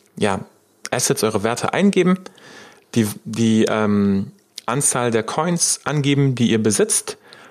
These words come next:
und alles andere wird automatisch berechnet und wie ihr rebalanced, wird automatisch berechnet und man muss das im Prinzip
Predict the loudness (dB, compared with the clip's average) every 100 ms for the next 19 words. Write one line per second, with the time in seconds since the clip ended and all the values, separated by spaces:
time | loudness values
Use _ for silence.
0 | -4 -2 0 0 0 0 0 2 2 0
1 | 0 0 0 -2 -2 -2 0 0 -2 -2
2 | 0 0 -2 -6 -6 0 2 2 0 0
3 | 0 0 0 0 2 2 2 0 -2 -2
4 | 0 0 0 -2 -2 0 2 2 2 0
5 | -2 -4 -6 -4 -6 -8